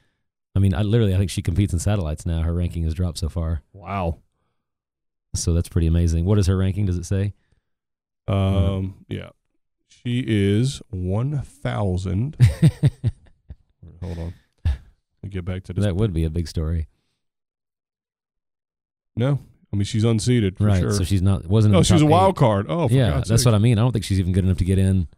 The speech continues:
Speaker 2: Wow.
Speaker 1: maybe even qualifying. So I'd like to see the last time a wild card won a W T A or A T P tournament. It couldn't have been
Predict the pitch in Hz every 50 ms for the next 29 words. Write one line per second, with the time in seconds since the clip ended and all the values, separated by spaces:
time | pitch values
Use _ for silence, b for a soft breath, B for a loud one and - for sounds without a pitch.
0 | _ _ _ _ - - 110 123 131 120 110 110 104 101 87 117 139 165 135 92
1 | 85 69 62 71 82 76 - _ _ _ _ _ _ _ _ _ _ _ _ _
2 | _ _ _ _ _ _ _ _ _ _ _ _ _ _ _ - - - 92 90
3 | 101 98 - 92 - 101 87 90 95 90 - 98 92 87 92 107 127 120 - 92
4 | 87 80 80 80 78 78 78 76 - _ _ _ _ _ _ _ _ _ _ _
5 | _ - 82 80 82 - 87 85 82 80 78 76 78 76 - 80 80 82 73 80
6 | 82 85 82 82 82 - _ _ - 104 95 90 82 85 85 80 78 71